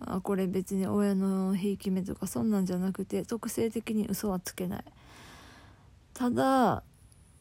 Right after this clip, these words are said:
こう、境界が曖昧っていうか、あのね、さっき言われたのがさ、全く身に覚えのないこと。なんかママがGoogleマップで遊んでる時に、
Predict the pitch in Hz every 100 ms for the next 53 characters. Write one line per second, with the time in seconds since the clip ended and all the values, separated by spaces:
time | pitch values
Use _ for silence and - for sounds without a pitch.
0 | - - 233 202 - 302 320 311 - 285
1 | 277 269 254 190 190 190 190 190 - 82
2 | 80 - - - - - 214 202 190 208
3 | 226 - - - - 247 226 - 247 277
4 | 277 240 226 214 208 208 - 214 196 -
5 | - - - - 285 370 - - 339 311
6 | 311 294 294 294 285 262 262 254 240 214
7 | 208 202 196 - 180 175 - - - -
8 | - - - - - - - - 240 220
9 | 214 208 202 196 208 208 202 185 190 190
10 | 185 180 - - - - - - 254 247
11 | - 208 214 214 202 196 202 202 190 196
12 | - 190 185 190 196 190 185 185 185 190
13 | - 185 196 190